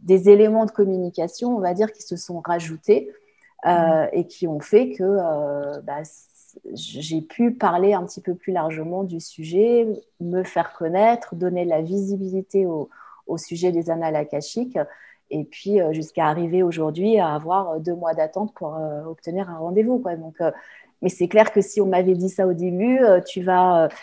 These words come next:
Speaker 1: avoir, euh, ton agenda qui va être rempli, tu vas écrire un livre, tu vas donner des, euh,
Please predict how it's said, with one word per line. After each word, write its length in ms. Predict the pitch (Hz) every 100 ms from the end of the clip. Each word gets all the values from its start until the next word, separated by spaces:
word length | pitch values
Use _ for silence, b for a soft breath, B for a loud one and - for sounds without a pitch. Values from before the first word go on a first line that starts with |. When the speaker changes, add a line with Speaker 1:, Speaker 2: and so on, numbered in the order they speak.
| B B
Speaker 1:
avoir, 520 | 175 180 185 190 170
euh, 680 | 160 156 147 143 131 107 120
ton 180 | 185 185
agenda 420 | 180 180 180 190
qui 180 | 190 165
va 80 | 151
être 200 | 160 -
rempli, 540 | 190 - 240 254 262
tu 120 | 254
vas 120 | 185 175
écrire 300 | 175 196 185
un 140 | 196
livre, 300 | 220 254 254
tu 100 | 208
vas 140 | 170
donner 260 | 165 180 190
des, 240 | 185 180
euh, 160 | 165 160